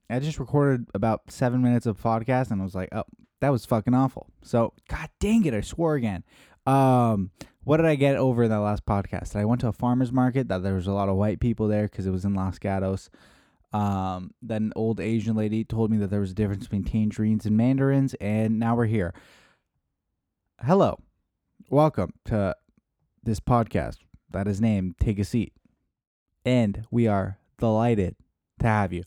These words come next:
All right, we need to talk about the Super Bowl. But did you watch a Pro Bowl?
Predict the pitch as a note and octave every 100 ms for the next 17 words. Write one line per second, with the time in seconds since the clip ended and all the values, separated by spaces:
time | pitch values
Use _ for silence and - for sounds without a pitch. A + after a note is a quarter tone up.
0 | - D3+ C3 - - - _ - D#3 G#3+
1 | E3+ E3 D3 C#3 A#2+ A#2+ F#2+ F#2 E2 _
2 | _ _ _ _ _ _ _ _ _ _
3 | C#3+ D#3+ F3+ E3+ - - D#3 E3 F3